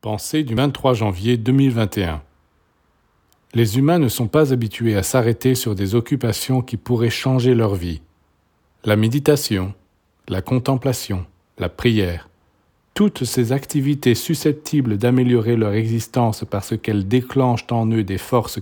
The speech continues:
capables de transformer et neutraliser leurs états négatifs, ils les négligent. Et pourtant, même pour la santé,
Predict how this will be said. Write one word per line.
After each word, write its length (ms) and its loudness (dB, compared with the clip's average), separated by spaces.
capables 480 0
de 80 -6
transformer 800 -2
et 120 4
neutraliser 680 0
leurs 280 -2
états 220 -2
négatifs, 720 -4
ils 220 4
les 100 2
négligent. 600 -2
Et 60 -6
pourtant, 580 -2
même 220 2
pour 180 2
la 100 4
santé, 460 -2